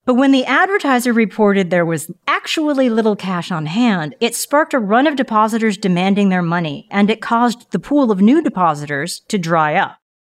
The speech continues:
In an attempt to restore confidence in her bank,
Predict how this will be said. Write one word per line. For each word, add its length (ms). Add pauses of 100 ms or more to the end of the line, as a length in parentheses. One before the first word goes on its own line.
(680)
In 180
an 100
attempt 580
to 100
restore 400
confidence 680
in 60
her 180
bank, 320